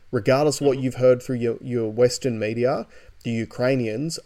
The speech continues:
Speaker 1: are being killed at a rate far higher than what the Russians are being killed at. The only way that,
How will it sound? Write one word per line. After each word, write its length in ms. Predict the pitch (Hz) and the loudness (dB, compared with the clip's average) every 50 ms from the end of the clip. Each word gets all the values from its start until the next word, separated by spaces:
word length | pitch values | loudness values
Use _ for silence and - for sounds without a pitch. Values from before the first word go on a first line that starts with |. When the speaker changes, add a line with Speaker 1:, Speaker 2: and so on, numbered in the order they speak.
| - | -6
Speaker 1:
are 140 | 117 117 113 | -6 -6 -4
being 380 | 107 104 120 110 110 110 110 110 | -4 -4 -4 -4 -4 -6 -8 -10
killed 520 | - - - 123 113 - 113 127 143 - - - | 2 4 6 6 6 6 4 2 0 -6 -6 -6
at 100 | 117 117 | -4 -4
a 80 | 113 | -2
rate 320 | 107 110 110 104 107 107 - | -2 -2 -4 -4 -4 -4 -6
far 380 | - - - 127 123 127 131 | -6 -2 0 2 2 2 2
higher 360 | 127 - 123 117 113 117 120 | 0 0 0 0 0 0 0
than 200 | 117 - 117 110 | -2 -2 -4 -4
what 120 | 107 104 - | -4 -4 -6
the 80 | 104 | -6
Russians 380 | 101 107 117 - - 147 135 123 | -4 -4 -4 -4 -4 -4 -4 -4
are 60 | 135 | -2
being 240 | 123 127 127 127 123 | -2 -2 -2 -2 -2
killed 320 | - 139 139 135 135 127 | 0 0 2 2 2 0
at. 260 | 120 98 143 190 208 - - - - - - - - - - - - - - - - - - | 0 0 -2 -2 -4 -6 -12 -18 -20 -20 -20 -20 -20 -20 -20 -20 -20 -20 -20 -20 -20 -14 -4
The 220 | 156 135 139 - - - | -2 0 0 0 -2 -2
only 420 | 127 135 156 170 180 180 170 165 151 | 0 2 2 2 2 2 2 0 0
way 520 | 123 117 131 131 127 123 123 123 120 113 - - - - - - - _ _ - - | 2 2 2 2 2 2 0 0 -2 -6 -10 -16 -20 -20 -20 -20 -20 _ _ -10 -2
that, 200 | 131 - - - | 0 0 0 0